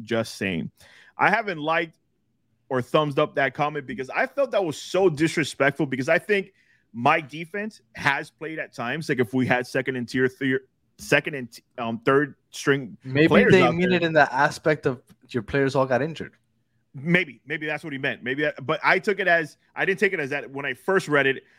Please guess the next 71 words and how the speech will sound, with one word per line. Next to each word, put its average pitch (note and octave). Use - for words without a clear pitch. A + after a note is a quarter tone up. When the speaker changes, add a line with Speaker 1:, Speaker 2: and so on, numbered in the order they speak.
Speaker 1:
I D#3+
took F#3
it E3+
as D3
he C3+
was E3+
taking D#3+
Speaker 2:
I -
Speaker 1:
a C#3
Speaker 2:
don't -
think -
Speaker 1:
shot D#3
Speaker 2:
he B2+
Speaker 1:
at C#3+
Speaker 2:
meant C#3+
Speaker 1:
our C3
Speaker 2:
it C3
at C3
Speaker 1:
players. B2+
Speaker 2:
that. A2+
Yeah, B2+
I A2
don't F#3
Speaker 1:
Right. G#3+
Speaker 2:
think C#3
he -
meant F3
it B2+
at A2+
that. -
<laughs> -
Speaker 1:
So F3+
I G#3
just A3
wanted A#3
to G3+
throw G#3+
that G3
one F#3+
out F#3
there. F#3+
Vic D#3+
Fangio, D#3
I'm A#2+
so D#3+
happy C#3+
you're C3+
here. C#3
I A#2
think C3+
you're B2+
gonna C3
do B2+
great B2+
things B2+
for, C3
uh, A2
this A#2
defense. C3
I G#2
think A2
you're A#2+
gonna A#2+
do A#2+
great A#2+
things B2
for A#2+
Mike A#2
McDaniel B2
to A#2+
grow C3+